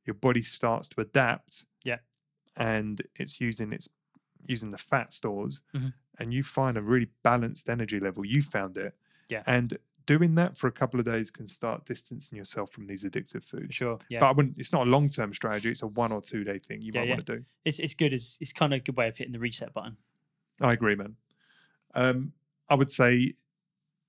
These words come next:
Speaker 1: to make your life easy, don't re-, don't eliminate, but replace. So
Speaker 2: Mm-hmm.
Speaker 1: if you're gonna take, if you've, if you always have dessert and you always have a really high sugar dessert,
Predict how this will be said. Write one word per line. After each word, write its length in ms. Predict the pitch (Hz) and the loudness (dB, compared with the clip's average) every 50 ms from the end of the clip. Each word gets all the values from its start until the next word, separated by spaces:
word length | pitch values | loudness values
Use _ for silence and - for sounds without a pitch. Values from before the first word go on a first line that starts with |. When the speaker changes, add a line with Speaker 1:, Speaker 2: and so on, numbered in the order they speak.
| _ _ - | _ _ -8
Speaker 1:
to 80 | - - | -4 -2
make 160 | 135 135 - | 0 0 2
your 80 | - 123 | 2 4
life 200 | 123 120 117 - | 4 4 2 2
easy, 220 | 131 127 123 131 135 | 0 2 2 2 2
don't 240 | - 123 123 143 - | 2 2 2 0 0
re-, 140 | - 123 113 - _ _ _ _ - - - - | 0 0 0 0 _ _ _ _ -16 -16 -4 0
don't 260 | - 131 127 131 - - - - | 2 2 2 2 -2 -6 -6 0
eliminate, 400 | - 117 120 117 120 123 123 - | 2 2 4 4 4 2 2 2
but 120 | - 117 - - | 0 -2 0 0
replace. 480 | 120 - - - 113 110 127 139 - - | -2 -2 -2 -2 -2 0 0 -2 -4 -2
So 240 | - 117 110 110 | 0 2 2 2
Speaker 2:
Mm-hmm. 120 | 110 131 135 131 - - - _ _ _ | 2 0 -4 -6 -10 -14 -20 _ _ _
Speaker 1:
if 100 | - - | -2 4
you're 120 | 135 139 | 4 4
gonna 320 | 131 139 131 123 123 - - _ _ _ _ _ _ _ _ - | 6 6 4 2 2 0 -2 _ _ _ _ _ _ _ _ -12
take, 600 | - - - 127 117 120 - _ - - - 113 110 - _ _ _ _ | -6 -2 0 0 0 0 -4 _ -18 -20 -18 -18 -20 -20 _ _ _ _
if 160 | - 123 - - | -8 -4 0 2
you've, 180 | 143 131 - - - | 2 2 0 -2 -6
if 280 | 117 107 - 117 - | -4 -2 -2 -2 0
you 120 | 151 143 143 | 4 4 4
always 240 | 135 139 131 123 - | 6 4 2 2 0
have 320 | - 120 113 113 104 - - - _ _ _ _ _ _ _ _ _ _ _ _ _ | 2 2 2 2 0 -4 -16 -20 _ _ _ _ _ _ _ _ _ _ _ _ _
dessert 480 | - 123 110 101 110 101 101 110 113 - _ _ _ _ _ _ _ _ _ _ _ _ _ _ _ _ _ _ - | -2 -2 0 2 2 2 2 0 -2 -6 _ _ _ _ _ _ _ _ _ _ _ _ _ _ _ _ _ _ -4
and 220 | - 113 110 110 110 | -2 0 0 0 0
you 80 | 113 | 2
always 180 | 113 117 113 - | 2 2 0 0
have 140 | - 113 104 | -2 -4 -2
a 40 | 110 | 0
really 180 | 110 113 107 101 | 2 2 2 2
high 200 | - - 117 104 | 0 -2 -4 -4
sugar 280 | - - - 107 104 | -4 -4 -4 -4 -6
dessert, 420 | 98 101 98 98 101 95 98 104 | -6 -6 -4 -2 -2 -2 -2 -4